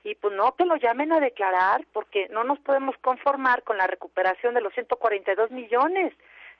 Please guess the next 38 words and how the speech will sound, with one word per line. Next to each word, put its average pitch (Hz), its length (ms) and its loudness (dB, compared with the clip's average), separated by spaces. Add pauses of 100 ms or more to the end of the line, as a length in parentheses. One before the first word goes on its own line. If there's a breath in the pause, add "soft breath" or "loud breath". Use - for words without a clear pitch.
sino 220 280 -4
que 196 320 -2
debemos 220 400 0
exigir 240 380 -4
acciones 220 460 -4
eficaces 226 540 -4 (100)
para 185 160 -8
el 175 80 0
aseguramiento 175 640 -4
y 247 40 -2
recuperación 202 560 -4
de 233 60 -4
la 254 100 2
totalidad 196 420 -2
de 240 60 0
los 254 100 0
recursos 214 380 -8
desviados 226 540 0 (340 loud breath)
y 226 40 2
el 202 100 -2
castigo - 380 -2
a 339 40 0
todos 311 200 -2
los 311 120 2
responsables, 277 800 -2 (320 loud breath)
como 233 180 0
tú 277 100 -4
decías, 311 360 2 (640 soft breath)
hasta 196 280 -2
los 196 160 -2
machuchones, 233 840 0
como 190 200 -4
sería 202 160 2
el 214 80 0
caso 240 260 0
de 349 80 2
Ignacio 240 420 0
Valle. 226 460 0